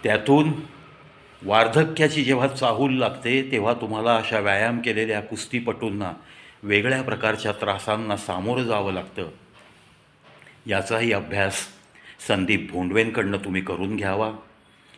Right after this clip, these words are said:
आणि आपल्या जीवनाची आखणी कशा पद्धतीने करायची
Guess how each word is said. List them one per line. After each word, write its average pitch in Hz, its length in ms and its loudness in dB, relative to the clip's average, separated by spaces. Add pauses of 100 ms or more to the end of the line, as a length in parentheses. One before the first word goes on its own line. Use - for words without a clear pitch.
(180)
आणि 107 200 4
आपल्या 101 340 4
जीवनाची 135 720 0
आखणी 95 520 -4 (400)
कशा 101 200 -4
पद्धतीने 117 580 -2
करायची 90 580 -4